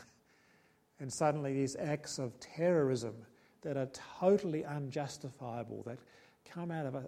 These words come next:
a deep impulse that is just evil. That language is now all too appropriate and familiar.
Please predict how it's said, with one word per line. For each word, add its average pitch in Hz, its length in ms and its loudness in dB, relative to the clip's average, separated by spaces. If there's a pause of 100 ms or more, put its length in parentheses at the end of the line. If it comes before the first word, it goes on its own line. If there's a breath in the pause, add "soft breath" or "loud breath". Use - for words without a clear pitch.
(100)
a 131 80 -6
deep 185 520 -2 (240)
impulse 160 640 -2
that 135 160 -8
is 135 180 -6 (100)
just - 460 -14 (760)
evil. 175 380 -4 (1700)
That 156 160 -6
language 139 400 -2
is 120 120 -4
now 131 320 -4
all 139 160 2
too 135 220 -2
appropriate 127 680 -4 (480 soft breath)
and 117 220 -8
familiar. 123 500 -4